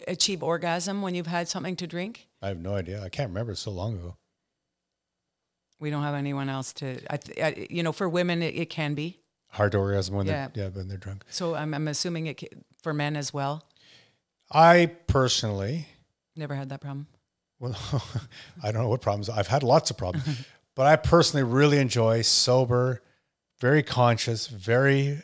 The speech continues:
Speaker 2: in the m-, moment, very present sex with my wife.
Speaker 1: Yeah.
Speaker 2: Because I adore her, because I really enjoy it, because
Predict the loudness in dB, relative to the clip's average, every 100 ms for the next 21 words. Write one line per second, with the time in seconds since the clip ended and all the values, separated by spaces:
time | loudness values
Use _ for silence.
0 | -2 -2 0 -2 -6 -8 _ -2 0 0
1 | -2 -4 _ _ 0 0 2 2 2 0
2 | -4 -8 -12 _ -12 -10 -10 -12 -12 -14
3 | -18 -20 -18 -14 -14 -14 _ _ 4 6
4 | 8 6 6 2 0 -4 -2 4 6 6
5 | 6 4 2 0 2 4 4 2 0 -2
6 | -4 0 0 0